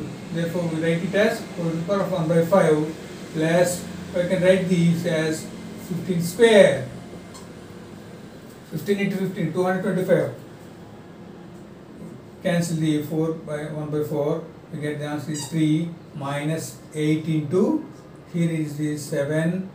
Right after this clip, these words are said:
eight into seven plus fifteen into, here is the two, fifteen into two plus square root cancel, which is equal to fifteen. Then answer will be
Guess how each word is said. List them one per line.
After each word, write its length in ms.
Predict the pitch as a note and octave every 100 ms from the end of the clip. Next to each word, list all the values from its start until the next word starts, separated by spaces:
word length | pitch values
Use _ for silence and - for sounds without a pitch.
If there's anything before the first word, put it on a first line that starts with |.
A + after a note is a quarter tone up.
| - - D3+
eight 220 | C#3 D#3+
into 200 | D3 D#3
seven 640 | D3+ D3 E3 F3+ G3 G3+ - - - -
plus 320 | D#3 D#3 -
fifteen 600 | F3+ E3+ - F#3+ F3+ G3
into, 580 | E3+ D3+ F3 D#3 D3+ D3+ - - -
here 140 | E3 D#3+
is 180 | D#3 C#3+
the 300 | D3+ D3 D3+ - - - -
two, 480 | D#3 E3+ F#3+ A3 - -
fifteen 300 | - F3 D#3
into 160 | D#3 -
two 440 | E3+ F#3+ A3 - - -
plus 320 | E3+ E3 - E3+ D#3+ -
square 460 | - F3 F3 E3+
root 220 | E3+ E3 -
cancel, 600 | D#3 D#3 - D#3 D3+ D#3 - - - D#3+
which 160 | -
is 160 | D3+ D#3
equal 180 | D#3 D#3
to 80 |
fifteen. 640 | - F#3 E3 F#3+ E3+ C#3 B2 - - - -
Then 140 | D#3
answer 340 | D#3 E3+ F3+ F3
will 160 | E3+
be 400 | E3 E3+ F#3 G3+